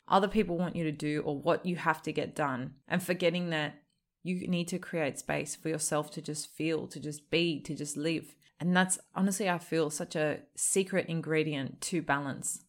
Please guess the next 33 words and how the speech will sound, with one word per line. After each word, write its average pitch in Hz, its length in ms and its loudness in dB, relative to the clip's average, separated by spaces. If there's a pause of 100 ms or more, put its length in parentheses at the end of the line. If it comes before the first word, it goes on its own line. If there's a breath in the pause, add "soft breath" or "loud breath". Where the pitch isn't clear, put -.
I 143 60 -8
feel 190 120 0
like 190 160 6
this 185 160 2
should - 160 0
have 165 180 0
<laughs> - 60 -8
almost 180 460 2
been 143 300 -4 (420 loud breath)
point - 240 -2
number 147 280 -2
one, 147 440 2 (340 loud breath)
but 170 120 4
here 185 140 8
we 170 100 8
are, 147 80 10
it's 143 140 0
point 175 240 0
number 156 180 -2
seven. 147 460 -2
Seven's 180 320 4
also 160 180 0
my 139 120 -2
favorite 151 360 2
number, 139 300 -2
so - 120 -6
maybe 160 280 -2
that - 160 0
was 160 120 -2
a 160 80 -4
subconscious 156 680 -4
timed 151 480 -6 (300 soft breath)
point. 180 480 -2